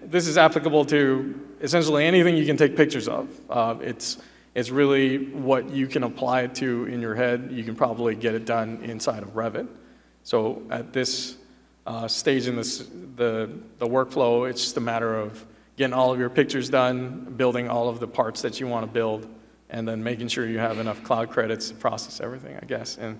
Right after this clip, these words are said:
in terms of the recap photo. Um, the other project that I had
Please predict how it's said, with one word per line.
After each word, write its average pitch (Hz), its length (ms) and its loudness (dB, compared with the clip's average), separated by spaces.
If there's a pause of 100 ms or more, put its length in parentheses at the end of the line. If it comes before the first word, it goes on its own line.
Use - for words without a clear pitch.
(440)
in 110 100 -8
terms 113 260 -6
of 101 120 -4
the 104 80 -14
recap 117 340 -6
photo. 117 420 -2 (560)
Um, 117 380 -8 (200)
the 151 120 4
other 160 220 8
project 151 480 4
that 143 100 4
I 131 140 4
had 127 480 0